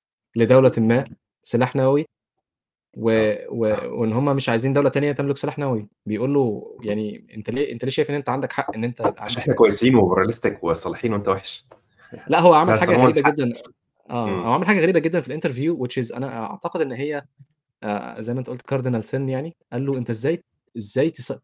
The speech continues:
Speaker 1: تفكر التفك-، إزاي تقول السؤال ده؟ إزاي تحطنا في
Speaker 2: آه.
Speaker 1: مقارنة مع الناس دول؟"
Speaker 2: بالضبط. آه.
Speaker 1: أن-، أنت،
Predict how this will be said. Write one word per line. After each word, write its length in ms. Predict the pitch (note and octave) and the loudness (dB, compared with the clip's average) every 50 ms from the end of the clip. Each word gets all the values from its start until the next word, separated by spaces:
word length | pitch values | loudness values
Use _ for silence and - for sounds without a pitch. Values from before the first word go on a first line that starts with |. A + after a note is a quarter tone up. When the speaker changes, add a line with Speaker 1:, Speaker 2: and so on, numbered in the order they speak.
| _ - | _ -8
Speaker 1:
تفكر 340 | - - C#3+ - - B2 | -4 -4 -4 -4 -6 -8
التفك-، 300 | - - - - - - G#2 | -8 -8 -10 -14 -12 -12 -12
إزاي 300 | A#2 - - - D#3 D#3+ | -12 -8 -6 -4 -4 -4
تقول 260 | - A#2+ A2+ C#3+ D3+ | -6 -6 -6 -6 -6
السؤال 360 | C3+ - - G#2 A#2 A#2+ A#2 G#2 | -8 -8 -8 -6 -4 -4 -4 -4
ده؟ 100 | G#2+ - _ _ _ _ _ _ _ _ _ _ G#2+ | -6 -12 _ _ _ _ _ _ _ _ _ _ -4
إزاي 180 | G2+ A#2+ D#3+ | 0 0 2
تحطنا 360 | E3+ - - - - - D#3+ D#3 | 2 0 -4 -4 -2 -2 -2 0
في 100 | - C#3+ | -2 -4
Speaker 2:
آه. 40 | B2+ | -4
Speaker 1:
مقارنة 280 | A#2 - C#3+ C#3+ C#3 | -2 -2 -4 -2 -2
مع 100 | B2+ A2 | -2 -4
الناس 220 | G#2 A2 B2 B2 A#2 | -2 -2 -2 -4 -2
دول؟" 240 | A2+ A#2 G#2+ G#2 - _ _ _ _ _ _ _ _ _ _ _ - | -4 -4 -6 -6 -8 _ _ _ _ _ _ _ _ _ _ _ -16
Speaker 2:
بالضبط. 420 | D#2+ D2+ - D#2+ D2+ - - - _ | -16 -14 -12 -12 -14 -14 -16 -20 _
آه. 120 | _ - B2 | _ -10 -10
Speaker 1:
أن-، 80 | A#2+ G2+ | -8 -8
أنت، 400 | G2+ - G2+ A2+ A2 A2+ - | -8 -8 -8 -6 -6 -2 0